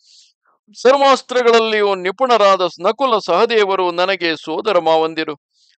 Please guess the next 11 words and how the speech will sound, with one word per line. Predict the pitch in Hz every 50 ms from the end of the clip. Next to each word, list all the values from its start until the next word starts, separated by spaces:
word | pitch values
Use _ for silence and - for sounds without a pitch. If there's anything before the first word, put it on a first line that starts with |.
| _ 208
ಮಹಾತ್ಮರಾದ | 214 247 226 226 233 226 226 - 208 208 202 202 196 196 185 185
ಅವರೆಲ್ಲರೂ | 175 - 175 185 196 196 180 185 202 220 233 214 185 180 165 - _ _ _ _ _ -
ಎಂತಹ | 254 285 277 262 - 269 247 220 214 220 208 196
ಶತ್ರುಗಳನ್ನಾದರೂ | 180 - 196 196 - - 254 262 208 214 208 196 190 185 185 180 175 180 180 170 170 165
ನಾಶ | 160 151 147 139 170 208 - 247
ಮಾಡಬಲ್ಲ | 233 233 254 262 262 247 196 202 190 185 -
ಸಾಮರ್ಥ್ಯವುಳ್ಳವರಾದರು. | 156 - - 135 147 - 123 190 - - - 180 170 170 165 165 165 160 156 156 156 156 151 160 156 151 139 - _ _ _ _ _ _ _ _
ಪಗಡೆಯಾಟದಲ್ಲಿ | 269 277 277 294 277 269 262 240 220 208 220 208 226 208 202 196 190 190
ತಮ್ಮ | 185 - 190 190 185 180 175
ರಾಜ್ಯವನ್ನು | 165 160 175 196 185 233 220 196 190 180 170 160
ಕಳೆದುಕೊಂಡು | - - 143 151 185 185 180 - 175 165 165 156 151